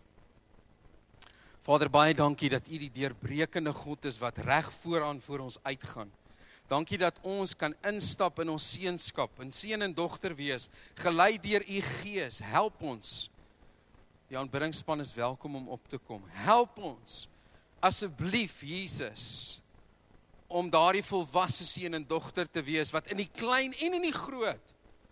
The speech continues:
die leiding van die Heilige Gees volg. Help ons om daardie vrede van die Heilige Gees in ons harte te laat bevestig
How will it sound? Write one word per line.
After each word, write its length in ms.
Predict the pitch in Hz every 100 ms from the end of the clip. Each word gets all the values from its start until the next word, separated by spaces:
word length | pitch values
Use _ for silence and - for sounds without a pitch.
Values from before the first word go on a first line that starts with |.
| - - _ _ - -
die 80 | 208
leiding 800 | 208 208 247 277 269 262 254 220
van 220 | - 247 240
die 80 | 226
Heilige 320 | 233 233 - -
Gees 260 | 233 254 - -
volg. 240 | 247 226 156
Help 300 | 220 311 320
ons 380 | 311 262 - - - - -
om 120 | 196
daardie 280 | 196 214 233
vrede 460 | - - 294 311 277
van 160 | 226 240
die 60 |
Heilige 340 | 214 247 233 226 -
Gees 320 | 233 254 214
in 100 | 208
ons 120 | 196 139
harte 360 | 180 233 - 233 - - - _ _
te 120 | 202 208
laat 220 | 202 -
bevestig 840 | 202 - - 254 233 - - 226